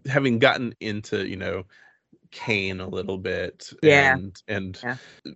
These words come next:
Speaker 1: beginning to seek out more Orson Welles stuff. And so The Third Man, which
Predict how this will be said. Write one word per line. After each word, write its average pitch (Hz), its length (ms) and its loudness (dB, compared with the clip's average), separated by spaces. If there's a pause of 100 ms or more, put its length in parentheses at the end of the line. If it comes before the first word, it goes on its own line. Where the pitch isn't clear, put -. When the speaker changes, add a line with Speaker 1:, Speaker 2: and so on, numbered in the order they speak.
(160)
Speaker 1:
beginning 113 360 2
to 92 80 -4
seek 117 300 -2
out 101 180 4
more 98 180 -4
Orson 92 320 -6
Welles 90 320 -4
stuff. 95 320 -6
And 101 100 -6
so 101 140 -4
The 98 140 -2
Third 95 440 -2
Man, 95 580 -2
which - 360 -8